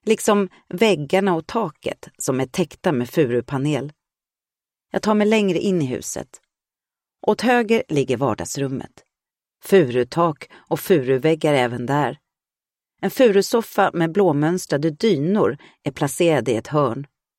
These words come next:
Fåtöljen är i samma stil och ett soffbord av furu förhöjer känslan av fjällstuga alla nittiotal.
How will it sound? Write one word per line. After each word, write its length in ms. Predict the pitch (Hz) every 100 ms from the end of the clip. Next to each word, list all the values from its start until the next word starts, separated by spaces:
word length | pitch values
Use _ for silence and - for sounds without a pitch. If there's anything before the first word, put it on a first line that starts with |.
| _ _ _ _ _
Fåtöljen 580 | - 165 185 190 196 156
är 100 | 131
i 40 |
samma 400 | 123 165 135 147
stil 500 | 156 - 170 147 143 - - _ _ _
och 100 | -
ett 100 | 285
soffbord 640 | - - 220 - - 277 202
av 60 |
furu 480 | 190 190 135 127 135 - - -
förhöjer 420 | 196 170 202 208
känslan 540 | - 160 117 - 135
av 160 | 131 127 - -
fjällstuga 1200 | - - 196 127 113 - - 208 165 117 131 123 -
alla 240 | 143 135 131
nittiotal. 760 | 147 - 127 - 160 120 135